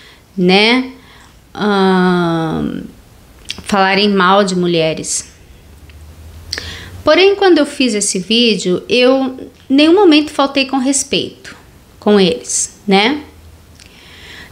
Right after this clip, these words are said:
E, mas eles faltaram com respeito comigo.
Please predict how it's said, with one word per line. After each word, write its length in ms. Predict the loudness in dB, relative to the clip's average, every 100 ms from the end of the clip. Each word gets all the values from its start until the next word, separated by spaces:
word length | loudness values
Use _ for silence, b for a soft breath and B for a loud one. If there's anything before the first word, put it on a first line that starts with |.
| -6 0
E, 960 | 2 4 4 4 4 2 0 -2 -6 -12 -18 _ -20 -12 -2
mas 320 | 2 2 2
eles 720 | 2 2 0 -2 -2 -4 -12 _ _ _
faltaram 640 | -2 -2 0 0 0 0
com 120 | -2
respeito 500 | -4 -4 -4 -6 -8
comigo. 480 | -6 -6 -6 -10 -16